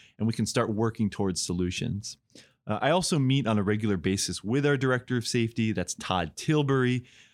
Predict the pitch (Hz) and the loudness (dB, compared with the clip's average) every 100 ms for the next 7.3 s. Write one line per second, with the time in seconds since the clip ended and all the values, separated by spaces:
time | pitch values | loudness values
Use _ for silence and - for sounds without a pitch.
0 | _ _ - 98 101 98 104 104 107 - | _ _ -6 -2 0 0 2 2 0 -4
1 | - 104 110 107 104 95 107 98 87 - | -4 0 2 2 0 0 0 0 0 0
2 | 113 104 - 85 - 87 82 87 - 135 | 0 -2 -2 -6 -4 -4 -4 -4 -2 -2
3 | 135 123 127 113 110 107 - - - 151 | -2 -2 0 2 2 -2 -4 -20 -6 0
4 | 175 254 - - - 170 - - 185 110 | 2 2 0 -2 0 0 0 0 2 2
5 | 117 131 - 131 131 113 110 107 107 101 | 2 0 0 2 4 2 2 2 2 0
6 | 87 101 107 95 90 87 - - 95 87 | 0 -2 0 0 0 -2 -6 -4 -2 -2
7 | - - - | -8 -8 -10